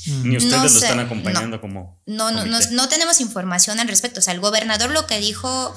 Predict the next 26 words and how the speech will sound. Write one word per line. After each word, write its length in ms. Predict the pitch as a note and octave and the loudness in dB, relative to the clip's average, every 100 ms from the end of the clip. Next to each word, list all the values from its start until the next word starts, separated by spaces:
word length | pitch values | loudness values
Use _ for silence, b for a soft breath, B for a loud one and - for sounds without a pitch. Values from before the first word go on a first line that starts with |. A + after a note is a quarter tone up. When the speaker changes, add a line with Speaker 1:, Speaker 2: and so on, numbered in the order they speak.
| - | -6
Speaker 3:
fue: 540 | A3 G#3+ G#3+ A3 A3 | -2 0 2 0 -2
eh, 220 | - F3+ F3+ | -8 -10 -8
fuera 460 | - A#3 A#3+ B3+ | -4 0 2 2
de 280 | A3 G3 G#3+ | 2 0 2
ese 160 | G#3 A#3 | 2 2
proceso 380 | G3 G3 F#3+ | -4 0 0
de 100 | A3 | -4
consolidación 640 | G#3 F3+ F#3 F#3 F3 - G3 | -8 -6 -4 -4 -2 -2 0
estadística 640 | G3+ F#3 F#3+ - G3+ G3+ | -2 -2 2 2 2 -4
donde 220 | G3 F#3 F#3+ | -4 -4 -8
Comisión 380 | F3+ F3+ F#3+ | -4 -2 -2
de 80 | F#3 | -4
Búsqueda 320 | F#3 F#3 G3+ | -4 -4 -4
nos 160 | G3 F3+ | -4 -6
actualizaba 580 | F3 - F3 E3+ G3 G#3 | -6 -10 -2 0 0 -2
de 80 | G3 | -4
este 160 | G3+ | -4
proceso 560 | G3 F3+ F3+ F3 F#3+ G3 B B B | -6 -4 -2 0 -2 -2 B B B
de 160 | F#3+ G#3 | -2 0
manera 380 | F#3+ F#3 G3 G3 | 2 0 0 -2
periódica 720 | G3 G3+ G#3 G3+ G3+ G3+ G#3 | -2 0 0 -2 -4 -2 0
y, 360 | G3+ F3+ E3 - | 0 -2 -4 -10
y 380 | F3 E3+ E3 E3+ | -10 -10 -10 -4
de 100 | F3+ | -2
manera 380 | F3+ F3 G3+ G#3+ | -2 0 0 0
transparente. 840 | F3+ F3 F#3 F3+ G3+ G3+ A#3 | -2 -2 0 0 0 -2 -6